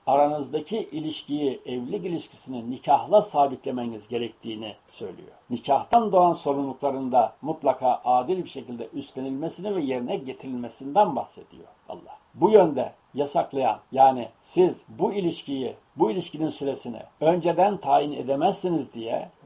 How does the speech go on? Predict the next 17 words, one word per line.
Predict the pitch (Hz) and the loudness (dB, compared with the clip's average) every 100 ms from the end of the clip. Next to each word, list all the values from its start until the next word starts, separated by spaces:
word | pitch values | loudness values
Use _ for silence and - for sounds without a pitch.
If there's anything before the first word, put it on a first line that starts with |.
| - | -20
bunu | 120 147 202 | -8 -4 2
yaparsanız | 185 - 156 - 147 139 - | 4 6 4 4 0 -4 -4
haram | 120 135 208 | 4 6 4
işlersiniz | 185 156 135 - 123 113 - | 2 0 -2 -2 -10 -10 -10
diye | 117 143 - - _ | -2 0 -2 -6 _
herhangi | 147 131 113 107 | -4 -4 -6 -10
bir | 117 | -12
hüküm | - 185 | -8 -4
yok. | 165 - _ _ _ | -4 -6 _ _ _
Herhangi | 151 131 117 | -4 -2 -4
bir | 110 | -4
kayıt | 147 170 | -4 -2
da | 202 | -2
yok, | 131 - _ | -2 -4 _
kürek | 113 113 190 | -12 -8 -4
de | |
yok. | 165 104 | -4 -4